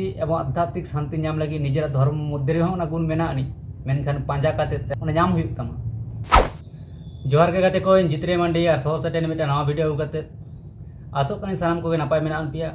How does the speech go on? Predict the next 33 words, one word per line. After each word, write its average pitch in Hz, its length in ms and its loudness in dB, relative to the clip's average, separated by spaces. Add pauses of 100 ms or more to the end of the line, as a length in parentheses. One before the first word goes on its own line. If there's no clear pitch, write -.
(120)
ᱟᱨ 139 200 0
ᱤᱧ 147 120 -2
ᱦᱚᱸ 139 80 0
ᱱᱟᱯᱟᱭ 131 260 0
ᱜᱮ 123 60 -2
ᱢᱤᱱᱟᱹᱧᱟ। 120 340 -6 (1120)
ᱜᱟᱛᱮ 165 200 2
ᱠᱚ, 220 100 4
ᱛᱷᱟᱢᱵᱱᱮᱞ 190 280 0
ᱨᱮᱯᱮ 196 160 -2
ᱧᱮᱞ 175 160 2
ᱟᱠᱟᱫ 175 180 -2
ᱛᱟᱵᱚᱱᱟ 180 260 -2
ᱛᱮᱦᱮᱧᱟᱜ 160 300 2
ᱡᱟᱦᱟᱸ 151 200 0
ᱴᱚᱯᱤᱠ 151 360 -6 (240)
ᱥᱮ - 140 -10
ᱥᱟᱵᱡᱮᱠᱴ 143 400 0
ᱤᱫᱤ 147 120 -4
ᱠᱟᱛᱮ 151 140 -4
ᱵᱚᱱ 139 120 -2
ᱜᱟᱞᱢᱟᱨᱟᱣᱟ 135 480 2 (440)
ᱥᱮ - 160 -10
ᱵᱚᱱ 135 220 0
ᱵᱟᱲᱟᱭᱟ, 131 400 2 (560)
ᱚᱱᱟ 147 160 -2
ᱫᱚ 143 100 0
ᱦᱩᱭᱩᱜ 151 200 0
ᱠᱟᱱᱟ 143 380 -6 (400)
ᱫᱷᱚᱨᱚᱢ 139 320 2 (120)
ᱯᱚᱨᱤᱵᱚᱨᱛᱚᱱᱚᱜ 135 580 0
ᱠᱟᱱᱟ 131 160 0
ᱪᱮᱫᱟᱜ? 135 300 -2